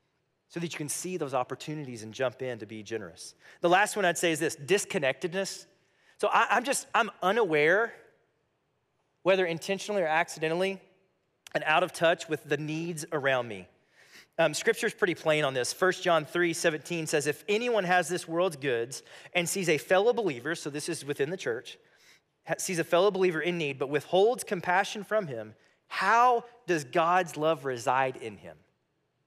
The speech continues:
I mean, that, that's a strong word. How can God's love even reside in you if you know someone within the church is in need and you don't meet it and you can?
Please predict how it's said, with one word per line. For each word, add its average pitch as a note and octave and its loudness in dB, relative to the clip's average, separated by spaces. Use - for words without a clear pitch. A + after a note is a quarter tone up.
I C3+ -12
mean, C3 -10
that, D#3 -4
that's D#3+ -4
a D#3 -6
strong G2+ -8
word. G2+ -6
How A#3+ -2
can G3+ -6
God's D#3 2
love C3 0
even B2 -10
reside G#2+ -6
in G#2+ -12
you G2+ -10
if G2 -14
you A#2+ -16
know A2+ -10
someone A2+ -12
within G#2+ -14
the G#2 -14
church A2 -14
is G#2+ -14
in G2+ -16
need G2+ -14
and F#2+ -20
you G2 -18
don't F#2+ -14
meet F2 -20
it - -20
and G#2+ -20
you G2 -20
can? F#2 -16